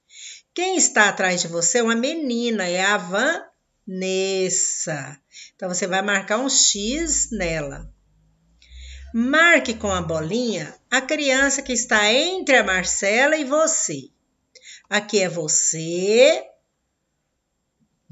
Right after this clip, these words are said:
e aqui é a Marcela. Aí vai, você vai fazer uma bolinha aqui também. Então, a Vanessa vai ficar com um X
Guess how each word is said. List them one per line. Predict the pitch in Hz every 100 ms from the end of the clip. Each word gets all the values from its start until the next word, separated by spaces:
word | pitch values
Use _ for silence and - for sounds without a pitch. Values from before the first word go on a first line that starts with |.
| - - - -
e | 214
aqui | 214 202
é | 185
a |
Marcela. | 190 233 262 - 311 247 180 151 143 160 - - - - _ _ _ _ _ 185 - _ _ - - -
Aí | 185 202
vai, | 208 214
você | 214 - 226
vai | 220 220
fazer | 220 208
uma | 226 233
bolinha | 202 254 339 311 247 233 262
aqui | 262 247
também. | 269 269 202 135 - - - - -
Então, | 269 320
a | 339
Vanessa | 302 302 254 226 220
vai | 208
ficar | - 196
com | 196 220 208
um |
X | 208 - 220 214 220 311 370 - -